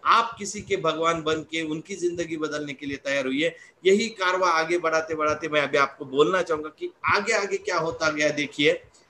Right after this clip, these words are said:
सातवीं कार लेने के बाद फिर यहाँ से मेरा थोड़ा सा जर्नी चेंज किया। मेरी, मेरी लाइफ की शुरुआत हुई थी एक छोटी सी सेकंड हैंड बाइक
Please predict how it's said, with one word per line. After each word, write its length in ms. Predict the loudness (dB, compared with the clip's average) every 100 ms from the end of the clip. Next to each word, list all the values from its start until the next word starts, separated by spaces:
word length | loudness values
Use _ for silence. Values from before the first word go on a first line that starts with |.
| -14
सातवीं 460 | 0 0 0 -8 -4
कार 220 | 0 2
लेने 240 | 2 2
के 120 | -2 2
बाद 360 | 4 4 0 _ _ -20 _ _ _ _ _ _ _ _ _ -10
फिर 120 | -6
यहाँ 300 | 2 4 4
से 160 | 0 -2
मेरा 220 | 0 0 0
थोड़ा 180 | 0 2
सा 120 | 0
जर्नी 340 | 0 -2 -2 -4
चेंज 360 | 0 -2 -2
किया। 360 | 0 2 2 0 -20 -20 _ _ _
मेरी, 600 | -2 2 4 2 0 -6 -14 _ _ _ _ -6
मेरी 400 | 0 2 2 4
लाइफ 300 | 2 2 -2
की 80 | -10
शुरुआत 520 | -4 -2 0 -2 -2
हुई 120 | -4
थी 180 | -2 -2 -2 -2
एक 220 | 0 0 -2
छोटी 320 | -2 0 0
सी 160 | -2 -4
सेकंड 420 | -2 -4 -2 -2
हैंड 220 | 0 -2 0
बाइक 280 | 0 0